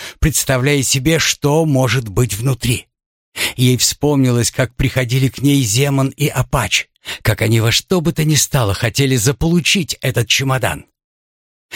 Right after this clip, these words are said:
Замок запирался на четыре колесика, по двадцать шесть букв на каждом. Последнее препятствие перед истиной,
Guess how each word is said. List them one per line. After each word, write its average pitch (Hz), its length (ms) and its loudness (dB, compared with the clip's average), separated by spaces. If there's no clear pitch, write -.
Замок 92 400 0
запирался 98 640 -2
на 101 120 2
четыре 98 440 -2
колесика, 101 600 -2
по 117 140 0
двадцать 117 420 -2
шесть 120 380 0
букв 101 420 -4
на 120 160 0
каждом. 90 480 -6
Последнее 95 600 0
препятствие 107 720 -2
перед 107 320 0
истиной, 92 640 -4